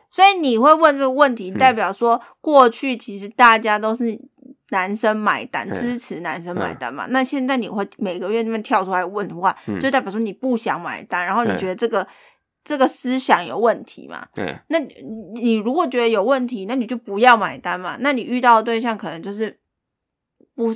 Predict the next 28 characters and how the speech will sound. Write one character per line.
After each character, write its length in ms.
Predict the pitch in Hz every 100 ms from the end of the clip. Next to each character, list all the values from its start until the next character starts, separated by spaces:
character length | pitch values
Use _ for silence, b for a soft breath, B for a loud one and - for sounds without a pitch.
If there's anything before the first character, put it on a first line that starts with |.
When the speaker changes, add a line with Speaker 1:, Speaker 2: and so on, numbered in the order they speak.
| -
Speaker 1:
不 120 | - 226
适 200 | 233 294
合 200 | 269 196
你 220 | 226 143
嘛。 220 | 62 65
Speaker 2:
嗯。 260 | 113 104 98
Speaker 1:
我 160 | - 247
讲 260 | 254 180
直 160 | 226 180
白 160 | 180 185
就 80 |
是 100 | 214
这 60 | 214
样 160 | 196 165
讲 180 | -
啊。 180 | 50 - b b
Speaker 2:
嗯。 160 | - 98
Speaker 1:
你 280 | 247 233 226 b b
如 180 | 247
果 160 | 311 311
有 140 | 240
十 280 | 196 - 220
次 200 | 240 285
出 220 | 247 262 233
去， 400 | - 240 185 - _ _
然 240 | - 208
后 160 | 247 262
有 340 | 233 190 180